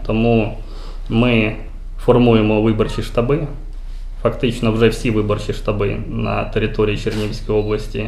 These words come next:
сформовані. Я очолюю обласний виборчий штаб Народного фронту, е, і являюсь кандидатом по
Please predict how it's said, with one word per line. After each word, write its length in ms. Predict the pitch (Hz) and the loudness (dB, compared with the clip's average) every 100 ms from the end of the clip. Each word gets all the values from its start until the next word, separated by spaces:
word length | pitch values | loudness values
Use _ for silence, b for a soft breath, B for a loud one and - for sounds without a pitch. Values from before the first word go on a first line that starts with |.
| 117 | -6
сформовані. 680 | - 135 143 156 139 120 113 | -4 0 2 2 2 4 6
Я 240 | 117 107 | 6 6
очолюю 540 | 104 - 110 104 104 - B B B - | 2 0 0 2 0 -2 B B B -4
обласний 600 | 113 117 117 160 165 143 131 | 0 2 4 2 2 0 0
виборчий 480 | 123 117 113 - | 2 2 2 0
штаб 360 | - - 113 - | -2 2 2 2
Народного 440 | 110 110 107 107 110 | 0 2 2 2 -2
фронту, 440 | - 143 139 139 - - - - - - B B B B B B B - - | 0 0 0 -4 -4 -8 -10 -10 -10 -8 B B B B B B B -10 -2
е, 260 | 113 110 - | 2 2 0
і 60 | 127 | 2
являюсь 540 | 131 120 147 139 - | 4 6 4 4 0
кандидатом 720 | - 113 113 120 123 110 107 - | 0 2 4 4 4 2 0 0
по 280 | 110 107 | 2 2